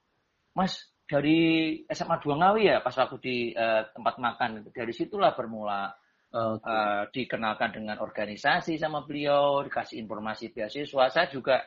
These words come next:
Speaker 1: S satunya beasiswa, Mas, dari Dompet Duafa.
Speaker 2: Oke, oke.
Speaker 1: Jadi, Dompet Duafa awal-awal berdirinya memberikan beasiswa itu, eh, dulu masih belum seperti sekarang. Kalau sekarang kan mulai masuk kuliah sudah dikasih ya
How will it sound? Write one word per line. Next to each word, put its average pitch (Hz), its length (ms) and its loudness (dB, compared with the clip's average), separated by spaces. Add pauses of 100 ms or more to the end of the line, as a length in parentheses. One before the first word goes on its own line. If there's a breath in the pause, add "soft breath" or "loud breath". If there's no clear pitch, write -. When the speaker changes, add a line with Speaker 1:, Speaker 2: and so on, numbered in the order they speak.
Speaker 1:
S 131 160 -2
satunya 127 400 -2
beasiswa, 123 480 -2
Mas, 117 240 -2
dari 107 240 -6
Dompet 120 320 -4
Duafa. 117 720 0
Speaker 2:
Oke, 117 480 2
oke. 101 240 -6 (360)
Speaker 1:
Jadi, 135 600 -4
Dompet 123 320 -2
Duafa 117 320 4
awal-awal 131 640 4
berdirinya 123 720 -4
memberikan 127 560 -2
beasiswa 120 640 0
itu, 131 480 -8
eh, 113 240 -2
dulu 151 240 -4
masih 143 320 0
belum 135 240 -4
seperti 143 300 -10
sekarang. 165 340 4
Kalau 131 140 -2
sekarang 147 260 2
kan 190 160 0 (580)
mulai 135 320 4
masuk 135 240 -2
kuliah 151 240 2
sudah 147 160 -8
dikasih 123 420 -4
ya 107 140 -2